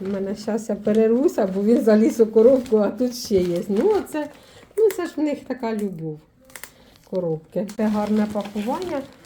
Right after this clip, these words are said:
Ну, котусик у мене, звісно, в коробочці. Салют. Так,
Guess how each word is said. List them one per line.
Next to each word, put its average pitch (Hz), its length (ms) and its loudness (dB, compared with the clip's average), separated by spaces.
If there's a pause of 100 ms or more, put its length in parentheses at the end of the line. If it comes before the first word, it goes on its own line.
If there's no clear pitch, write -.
(200)
Ну, 214 80 -4
котусик 233 600 -6
у 208 60 -4
мене, 220 360 -2
звісно, 226 380 -6
в 190 140 -12
коробочці. 160 500 -12 (600)
Салют. 170 340 -14 (720)
Так, 185 160 -4